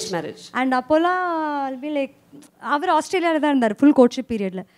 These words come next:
Speaker 2: கல்யாணத்துக்கு ஒரு த்ரீ டேஸ் முன்னாடி தான் வந்தாரு. So it was like we were strangers only. அப்படிலாம் நான் சத்தியமா கல்யாணம் பண்ண நினைக்கவே இல்ல.
Speaker 1: <laughs>
Speaker 2: ஏய், really man.
Speaker 1: சொல்லிட்டு
Speaker 2: ஓகேவா?
Speaker 1: நல்லா மொரிஷியஸ் போனாலுங்க ஆட்டிக்கிட்டு.
Speaker 2: ஏய், அது கல்யாணத்துக்கு அப்புறம், சரியா சொல்லு.
Speaker 1: அததான்.
Speaker 2: தப்பா நினைச்சுக்க போறேன்.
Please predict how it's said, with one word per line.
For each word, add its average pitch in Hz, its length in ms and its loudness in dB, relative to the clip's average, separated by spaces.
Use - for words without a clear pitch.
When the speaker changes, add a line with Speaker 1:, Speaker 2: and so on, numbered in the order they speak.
Speaker 2:
கல்யாணத்துக்கு 285 540 0
ஒரு 294 140 2
த்ரீ - 40 -8
டேஸ் 277 340 0
முன்னாடி 262 200 2
தான் 247 220 0
வந்தாரு. 214 320 -2
So - 200 -2
it - 20 -4
was 233 140 -4
like 233 40 -2
we 233 140 -2
were 233 80 0
strangers 269 520 2
only. 202 240 -2
அப்படிலாம் 254 420 -2
நான் 294 240 4
சத்தியமா 302 320 2
கல்யாணம் 262 320 -4
பண்ண 247 200 -10
நினைக்கவே 233 440 -2
இல்ல. 214 220 -4
Speaker 1:
<laughs> - 520 -14
Speaker 2:
ஏய், 220 260 -4
really 233 320 0
man. 180 140 -2
Speaker 1:
சொல்லிட்டு 240 420 -6
Speaker 2:
ஓகேவா? 220 40 0
Speaker 1:
நல்லா 233 280 2
மொரிஷியஸ் 247 460 0
போனாலுங்க 190 480 -6
ஆட்டிக்கிட்டு. 170 460 -16
Speaker 2:
ஏய், 330 80 -8
அது 302 180 -6
கல்யாணத்துக்கு 311 460 4
அப்புறம், 277 240 8
சரியா 285 320 2
சொல்லு. 214 280 0
Speaker 1:
அததான். 240 560 0
Speaker 2:
தப்பா 233 260 0
நினைச்சுக்க 302 300 4
போறேன். 262 220 4